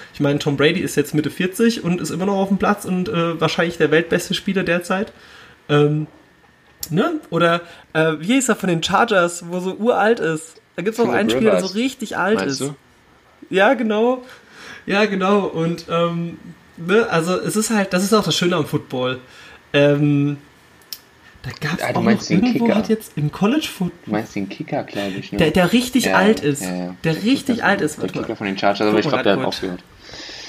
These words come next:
Speaker 2: Ja, ansonsten, was für
Speaker 1: Oh,
Speaker 2: mich noch bei den, bei den
Speaker 1: ältest-
Speaker 2: Rams ein bisschen ein Thema ist, ich hab das Gefühl,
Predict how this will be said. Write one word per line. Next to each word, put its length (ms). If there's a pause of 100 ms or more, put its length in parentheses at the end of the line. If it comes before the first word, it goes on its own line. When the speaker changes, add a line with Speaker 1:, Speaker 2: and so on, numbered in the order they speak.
(880)
Speaker 2:
Ja, 240
ansonsten, 520
was 180
für 80
Speaker 1:
Oh, 40
Speaker 2:
mich 200
noch 120
bei 220
den, 280
bei 100
den 140
Speaker 1:
ältest- 180
Speaker 2:
Rams 200
ein 60
bisschen 180
ein 40
Thema 300
ist, 200 (340)
ich 140
hab 220
das 220
Gefühl, 680